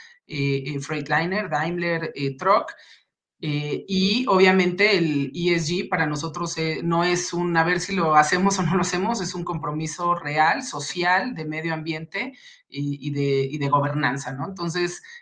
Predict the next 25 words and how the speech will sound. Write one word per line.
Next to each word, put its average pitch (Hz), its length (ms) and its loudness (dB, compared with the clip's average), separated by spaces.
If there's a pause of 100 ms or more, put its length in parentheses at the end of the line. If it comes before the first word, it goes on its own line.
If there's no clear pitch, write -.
eh, 151 180 -8
nuestro 151 280 -6
compromiso 165 460 0
es 185 100 -8
total, 208 580 4
estamos 165 480 -2
buscando 165 380 -2
siempre 165 420 -4
cómo, 156 480 -6 (240)
qué 220 140 8
más 208 380 6
podemos 170 380 0
hacer, 175 440 -4
que 160 100 -6
no 151 140 -4
solamente 143 420 -2
sean 147 200 -4
eléctricos, 175 580 -4
pero 147 100 -4
este 147 180 -10
es 143 120 -14
un, 151 260 -6 (220)
un 196 160 2
buen 185 140 6
ejemplo. 147 420 -2